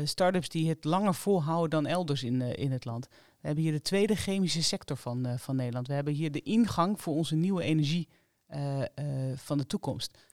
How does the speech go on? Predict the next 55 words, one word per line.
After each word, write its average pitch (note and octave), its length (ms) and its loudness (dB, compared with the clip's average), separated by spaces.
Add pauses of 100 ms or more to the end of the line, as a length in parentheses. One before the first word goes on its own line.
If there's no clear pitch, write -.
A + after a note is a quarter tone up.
(220)
Ja, D#3 100 -4
je C#3+ 160 2
moet F#3 240 4
volgens E3+ 360 0
mij D3 180 0
als C#3+ 120 -2
Nederland F3+ 400 0
ook B2+ 120 -2
willen C3+ 300 -2 (200)
dat F3+ 140 -8
je - 60 -12
goed - 240 -14
aangehaakt D3+ 540 -4
bent C3+ 240 -4
bij C3 120 -4
Groningen. E3 520 -2 (420)
En, D#3+ 440 0
eh, D#3 120 -4 (140)
dus D#3 220 -4
dat E3+ 200 0
Deltaplan F#3+ 540 4
en D#3 60 2
die, D#3 120 0
de D3 80 -2
bouwstenen F3 500 0
gaan D3+ 180 0
aan D3 100 2
de D#3+ 60 2
ene A#3 160 2
kant D#3+ 180 -4
over C#3+ 160 -2
een D#3 120 0
woonagenda, E3 520 0
maar E3 80 -4
gaan F3+ 120 -4
nadrukkelijk, F3+ 500 -6
ook - 180 -2
heel A3 140 0
nadrukkelijk F3+ 420 -4
over D#3 140 -4
een D#3 80 -4
economische G3+ 520 -4
agenda. - 420 -12 (380)
Nou D#3 140 -2
ja, A#2+ 40 -2
en D3+ 60 0
die F3 140 0
twee G3+ 260 2
poten, G#3 340 4
dat F#3 180 -2
is, D#3+ 160 -4 (320)
als - 180 -6
je F3 80 -2
mensen F3+ 380 2
door, G#3 300 2